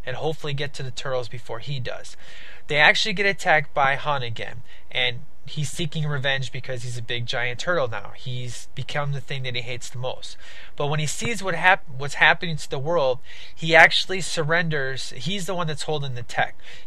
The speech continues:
and he actually surrenders it to give it to the Turtles because he's a, he's being erased. He's about ready to die. So the Turtles get the,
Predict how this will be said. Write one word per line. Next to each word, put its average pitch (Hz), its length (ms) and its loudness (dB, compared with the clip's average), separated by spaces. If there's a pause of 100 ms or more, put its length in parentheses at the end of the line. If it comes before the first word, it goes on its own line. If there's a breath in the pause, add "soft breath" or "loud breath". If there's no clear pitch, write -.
(140)
and 123 320 -2
he 143 220 0
actually 147 320 2
surrenders 151 640 0
it 139 140 -2
to 135 100 -2
give 135 180 -2
it 135 80 -4
to - 100 -4
the 135 80 -4
Turtles 139 380 -2
because 131 440 -4
he's 127 140 -4
a, 131 200 -4
he's 127 240 -2
being 170 220 0
erased. 135 420 0
He's 123 160 -2
about 127 180 2
ready 123 320 -2
to 104 100 -4
die. 165 500 4 (680 loud breath)
So 170 500 2
the 151 140 0
Turtles 185 720 0 (180)
get 170 220 2 (140)
the, 160 560 -2